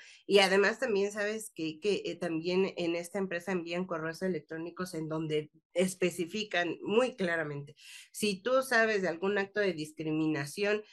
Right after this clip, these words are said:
repórtalo con tal persona, porque aquí todos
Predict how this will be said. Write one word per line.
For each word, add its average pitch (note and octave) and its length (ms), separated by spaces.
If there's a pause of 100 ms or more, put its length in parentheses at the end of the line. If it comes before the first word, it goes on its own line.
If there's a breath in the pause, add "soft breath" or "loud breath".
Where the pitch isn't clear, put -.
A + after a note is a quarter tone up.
(180 soft breath)
repórtalo G#3 880
con D#3+ 240
tal G3 240
persona, G3+ 540
porque D#3 220
aquí E3+ 420
todos F#3+ 280